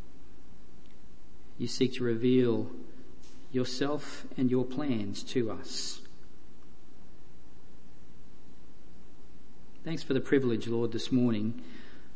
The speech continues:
of being able to open up your word together. And we pray this morning that, uh, as we do, Lord, that each of us will invite your Holy Spirit to be our teacher today.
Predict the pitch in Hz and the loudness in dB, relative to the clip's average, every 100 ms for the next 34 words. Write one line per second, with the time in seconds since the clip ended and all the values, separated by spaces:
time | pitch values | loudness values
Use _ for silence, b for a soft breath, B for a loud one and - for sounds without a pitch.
0 | - 123 123 123 120 117 117 120 - 143 | -2 0 4 4 4 2 2 0 0 0
1 | 135 120 113 110 113 113 101 113 107 107 | 2 2 2 2 2 0 0 0 0 0
2 | - - - - - - - - - - | -2 -2 -2 -2 -2 -2 -2 -2 -4 -4
3 | - - - - - - - - - - | -4 -2 -2 -2 -2 -2 -2 -2 -2 -2
4 | - - - 160 175 - 143 135 127 139 | -2 -2 -2 0 0 0 2 2 4 6
5 | 131 131 123 117 113 - 123 117 123 117 | 8 8 8 4 2 0 0 -2 -2 0
6 | 120 113 127 175 202 - B B B B | 0 2 2 2 2 0 B B B B
7 | B B B B - - - B B B | B B B B -2 -4 -2 B B B
8 | B B 151 143 135 143 139 113 110 - | B B 0 0 4 4 4 2 0 -2
9 | - - 123 120 113 123 113 - 127 127 | -2 0 2 2 2 2 0 0 -2 0
10 | 117 113 - - 131 113 - 117 113 113 | 0 2 0 2 2 2 0 0 0 0
11 | 113 110 120 107 - 107 110 110 | 0 0 0 0 -2 -2 -2 -2